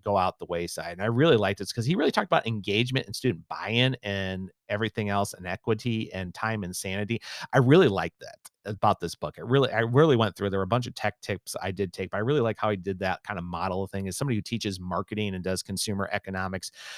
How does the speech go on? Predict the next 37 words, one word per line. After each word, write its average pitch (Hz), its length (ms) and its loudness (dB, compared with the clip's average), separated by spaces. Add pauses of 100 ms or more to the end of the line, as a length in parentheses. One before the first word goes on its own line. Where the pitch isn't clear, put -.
(140)
this 117 160 2
is 131 160 2
really 101 260 2
kind 104 180 0
of 92 60 0
a 85 60 -2
huge 101 500 -2
piece - 360 -4
for 113 180 0
me 110 200 0
too, 104 220 -2
to - 160 -2
actually 95 240 -4
show 92 300 0
those 92 200 0
different 87 380 -6
pieces 92 420 -6
and 85 120 -6
structures 92 600 -2
and 90 100 -6
how 85 180 0
things 90 300 -8
have 82 160 -10
changed 95 600 -4
over 90 280 -2
the 85 160 -4
years 90 340 -2
and 82 140 -6
decades 87 480 -2
and 82 80 -2
what 80 180 -6
led 90 240 -2
to 78 160 -6
it. 82 140 -10
And 98 40 -6
I 107 80 -2
really 135 360 4